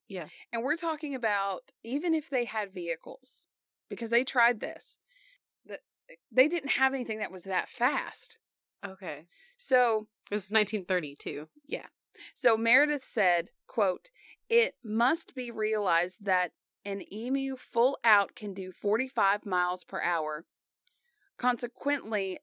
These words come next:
Speaker 2: the target is, after the first burst, a very rapidly moving one and is only visible for a very short time." So they're like,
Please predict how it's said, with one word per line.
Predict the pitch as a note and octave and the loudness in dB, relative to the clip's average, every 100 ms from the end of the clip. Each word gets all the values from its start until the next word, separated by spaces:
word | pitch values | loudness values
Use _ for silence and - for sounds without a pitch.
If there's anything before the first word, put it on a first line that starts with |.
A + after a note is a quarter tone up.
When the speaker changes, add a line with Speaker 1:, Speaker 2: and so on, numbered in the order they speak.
| G3+ | -6
Speaker 2:
the | G#3 | -4
target | A3+ C4 C#4+ D4 | 2 2 2 -2
is, | G#3+ G3 F#3 G3 - _ - | 0 2 2 0 -10 _ 0
after | G#3+ - G3 | 0 0 -6
the | |
first | F3+ - G#3+ C4 A3+ | -4 0 2 0 -2
burst, | G#3 F#3 F#3+ - | 0 2 0 -8
a | G3+ | -6
very | F#3+ F#3 F3+ | -4 -4 -4
rapidly | F3+ F#3+ G#3 A#3 A3+ - A3 G#3+ G#3+ - | 2 2 2 -4 -6 -6 -4 -4 -8 -8
moving | G3+ G3 G3 F#3 E3 | -4 -2 -2 -2 -4
one | D3+ D3 D3+ _ _ _ - | -4 -6 -8 _ _ _ -6
and | F#3+ F#3+ | -4 -2
is | F3+ - | -4 -2
only | G#3 A#3+ B3+ | -2 -2 -2
visible | A3 A3 G#3 E3+ D3+ | 0 2 0 0 -4
for | - F3+ F3 | 0 2 2
a | E3 | 2
very | F3+ F#3+ G3 G#3 | -2 -2 -2 -2
short | G#3 - F3 E3+ - | -4 -2 0 -2 -6
time." | F#3 D#3+ A#2+ - _ _ _ _ _ - _ | -8 -6 -6 -10 _ _ _ _ _ -20 _
So | - F3+ | -8 2
they're | G#3 E4 | 4 6
like, | D#4+ G3 F#3 - | 6 4 2 -2